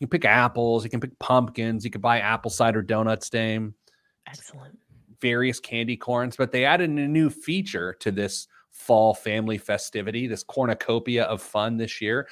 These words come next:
Speaker 1: besides the twenty dollar entry fee. They added exotic frogs.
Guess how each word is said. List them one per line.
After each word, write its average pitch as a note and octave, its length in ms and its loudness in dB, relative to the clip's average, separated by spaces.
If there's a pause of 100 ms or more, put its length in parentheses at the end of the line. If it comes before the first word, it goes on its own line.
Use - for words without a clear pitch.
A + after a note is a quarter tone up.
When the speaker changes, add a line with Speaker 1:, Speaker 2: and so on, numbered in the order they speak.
(160)
Speaker 1:
besides A#2+ 500 2
the G2+ 120 -2
twenty G#2 440 -6
dollar G2+ 380 0
entry G2+ 360 -6
fee. A#2 460 -6 (1080)
They D3+ 340 0
added E3+ 540 0 (120)
exotic C#3+ 840 0
frogs. C#3+ 880 2